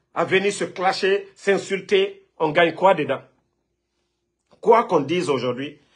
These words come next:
le C N R D, c'est leur folie, en quelque sorte, qui a fait qu'aujourd'hui, ceux qui ne se parlaient pas hier, c'est pourquoi je dis Dieu est fort, hein. Allah subhanahu wa ta'ala, Dieu est fort.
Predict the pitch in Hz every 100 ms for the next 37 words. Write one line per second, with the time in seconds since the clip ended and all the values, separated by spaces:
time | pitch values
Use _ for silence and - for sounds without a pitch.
0 | - - 156 180 180 269 196 175 135 139
1 | 147 _ _ _ - 214 220 262 - -
2 | 208 190 208 165 - _ _ _ _ _
3 | _ _ _ _ _ 160 156 175 170 165
4 | 208 208 - - _ _ _ _ _ _
5 | _ - 202 - - 220 214 170 151 147
6 | 160 170 - _ _ _ _ _ _ _
7 | _ _ - 349 - 233 190 180 170 175
8 | 170 - 196 170 139 226 226 277 269 175
9 | 170 175 131 240 247 247 - 156 - 190
10 | 165 165 _ _ _ _ - 226 214 185
11 | 160 165 156 143 143 147 123 160 170 -
12 | 131 -